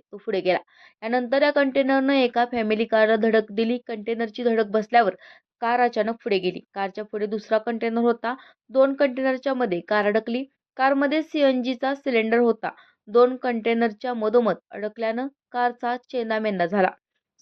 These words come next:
सिलेंडरचा स्फोट होताच आग लागली, त्यामुळे मागील कंटेनर देखील पेटलाय. कंटेनरमधून एक मृतदेह बाहेर काढण्यात आला असून कारमधून दोन महिला आणि एका मुलीचा मृतदेह काढण्यात यश आलंय.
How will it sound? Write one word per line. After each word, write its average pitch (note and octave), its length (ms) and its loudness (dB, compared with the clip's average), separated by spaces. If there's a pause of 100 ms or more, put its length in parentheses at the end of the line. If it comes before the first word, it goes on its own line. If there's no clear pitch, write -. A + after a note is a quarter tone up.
सिलेंडरचा C#4+ 500 4
स्फोट C4+ 340 -6
होताच G#3 420 -2
आग G3+ 180 0
लागली, F#3+ 300 -2
त्यामुळे G#3 460 -4 (340)
मागील A3+ 420 -2 (100)
कंटेनर A#3 480 -6
देखील G3+ 440 -6
पेटलाय. F3+ 320 -8 (640)
कंटेनरमधून C4+ 800 2
एक C4 180 0
मृतदेह B3+ 500 2
बाहेर A#3 280 2
काढण्यात A3+ 380 0 (340)
आला A3+ 220 0
असून B3 260 -4 (340)
कारमधून B3 600 -2
दोन A#3+ 260 6
महिला A#3 460 0 (160)
आणि G3+ 300 -10 (120)
एका A3 260 -4
मुलीचा A3 420 -6 (340)
मृतदेह C#4+ 480 0
काढण्यात G#3+ 420 -2 (380)
यश A3+ 280 -2
आलंय. E3+ 200 0